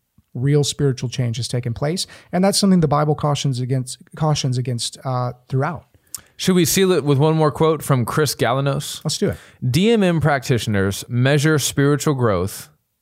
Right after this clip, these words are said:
Speaker 2: by gauging how much people are obeying Jesus, not how much they know about Jesus." That's a,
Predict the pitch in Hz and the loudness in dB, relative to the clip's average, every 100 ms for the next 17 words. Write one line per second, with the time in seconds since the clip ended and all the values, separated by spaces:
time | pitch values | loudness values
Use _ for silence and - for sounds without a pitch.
0 | _ - 113 117 113 131 160 156 175 123 | _ -6 -2 -2 0 2 2 2 0 0
1 | 139 156 170 156 147 - 131 135 - 113 | 0 0 2 0 0 0 2 2 2 2
2 | 113 104 110 117 135 139 139 120 113 101 | 0 0 0 2 2 2 0 2 0 0
3 | 92 95 - 113 123 113 123 110 104 - | -2 -4 -2 -2 -2 -2 0 0 0 -2
4 | 107 101 98 95 - 113 117 104 92 - | -2 -2 -2 -6 -4 0 2 2 -2 -2
5 | 98 87 95 92 98 - - - - - | -2 -4 -4 -8 -8 -12 -14 -20 -20 -8
6 | - 262 269 196 107 | -4 0 2 4 2